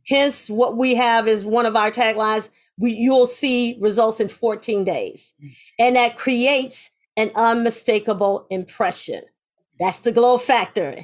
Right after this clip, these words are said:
Speaker 1: Angel. That's the glow factor. <laughs> Like,
Speaker 2: <laughs>
Speaker 1: that's the glow factor and the confidence factor.
Speaker 2: Mm.
Speaker 1: So by putting, and, and it's interesting 'cause when we first started our business, you know, every, you take a business planning class, everybody say, "Put a mission statement together."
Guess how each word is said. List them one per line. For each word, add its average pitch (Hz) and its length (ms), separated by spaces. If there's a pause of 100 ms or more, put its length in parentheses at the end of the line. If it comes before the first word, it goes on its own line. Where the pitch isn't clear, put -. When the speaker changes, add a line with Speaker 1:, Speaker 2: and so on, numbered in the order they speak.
Speaker 1:
Angel. 175 480
That's 214 260
the 262 160
glow 302 320
factor. 277 460
<laughs> 294 100
Like, 330 720
Speaker 2:
<laughs> 254 260
Speaker 1:
that's 269 220
the 269 120
glow 294 260
factor 285 440
and 254 200
the 233 40
confidence 240 720
factor. 170 540 (100)
Speaker 2:
Mm. 135 240
Speaker 1:
So 277 520 (680)
by 240 220
putting, 427 380
and, 302 140
and 349 140
it's 330 120
interesting 302 460
'cause 254 160
when 285 140
we 403 120
first 339 360
started 262 420
our 220 140
business, 196 720 (460)
you 294 160
know, 220 460 (160)
every, 254 240
you 240 160
take 262 220
a 269 60
business 247 480
planning 233 380
class, 208 360
everybody 226 260
say, 226 160
"Put 233 240
a 226 60
mission 220 340
statement 214 360
together." 202 480